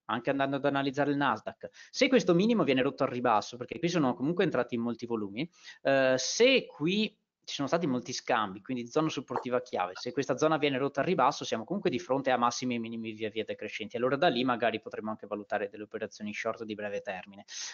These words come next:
ma fin quando questa zona non viene rotta non possiamo, a mio avviso, fare niente, anzi s-, possiamo fare quello che vogliamo, ma, eh, quello che voglio dire è che sarebbe un po' troppo rischioso. Eh, detto ciò però, anche se rompiamo quel minimo appena visto, abbiamo spazio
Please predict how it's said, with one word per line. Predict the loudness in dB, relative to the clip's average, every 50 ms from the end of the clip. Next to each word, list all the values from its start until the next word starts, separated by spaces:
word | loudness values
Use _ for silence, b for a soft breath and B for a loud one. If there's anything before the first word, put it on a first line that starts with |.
| B
ma | -2 -2
fin | 0 2 2 2
quando | 4 4 4 6 4
questa | 4 2 2 0 0 2
zona | 2 2 4 4
non | 2 2
viene | 2 2 2 4
rotta | 2 2 0 0 0
non | 0 0 0 -2
possiamo, | -4 -6 -6 -2 -2 0 0 0 -2 -6 _ 2
a | 4 4 4
mio | 4 4 4 4 2
avviso, | 2 0 -2 -6 -6 -4 -6
fare | -4 -4 -4 -4
niente, | -4 -4 -4 -4 -2
anzi | -2 0 0 -2 -2 -4 -10
s-, | -12 -12 -14 _ _
possiamo | _ -16 -14 -12
fare | -10 -8 -4
quello | -4 -2
che | 0 0
vogliamo, | 2 4 4 4 2 2
ma, | 0 B B B B B B B _ -4
eh, | -2 -2
quello | 0 2 2 4
che | 4
voglio | 4 4 4
dire | 4 4
è | 2 2
che | 0 -2
sarebbe | -2 0 0 0 0 -2
un | -4 -4
po' | -4 -4 -4
troppo | -4 -6 -8 -8 -8 -10 -8
rischioso. | -6 -4 -4 -4 -4 -6 -8 -8 -8 -10 -10 -10 -12 -12 -12 -12 B B B B B B B 2
Eh, | 4 6 6 6 6 6
detto | 4 4 6 4
ciò | 4 6 6 4 6
però, | 6 4 6 8 8 10 10 10
anche | 10 8 6 4 2 0 0
se | 0 0 -2
rompiamo | -2 0 0 0 0 2 0 0
quel | -2 -2 -2
minimo | -2 -2 -2 0 0 -2
appena | -2 -4 -2 -2 -2 -2
visto, | -2 -4 -6 -6 -4 -2
abbiamo | 0 0 -2 -2
spazio | -4 -4 0 4 4 4 4 2 0 2 4 4 4 4 _ _